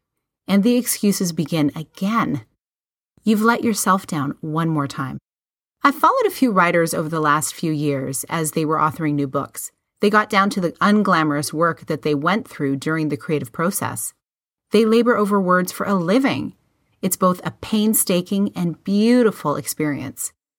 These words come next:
The two things they all attribute to their success is this: believing in their ideas and abilities and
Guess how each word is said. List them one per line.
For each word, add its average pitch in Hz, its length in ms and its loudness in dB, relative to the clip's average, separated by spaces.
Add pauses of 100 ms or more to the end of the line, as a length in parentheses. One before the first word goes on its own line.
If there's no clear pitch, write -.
(400)
The 196 80 2
two 320 240 2
things 160 320 -2
they 170 140 2
all 175 160 4
attribute 170 400 0
to 185 80 -2
their 151 120 0
success 196 520 -2
is 185 220 -4
this: - 440 -2 (960)
believing 196 400 2
in 247 80 4
their 262 140 4
ideas 214 380 2
and 254 80 2
abilities 151 640 -4 (540)
and 220 460 0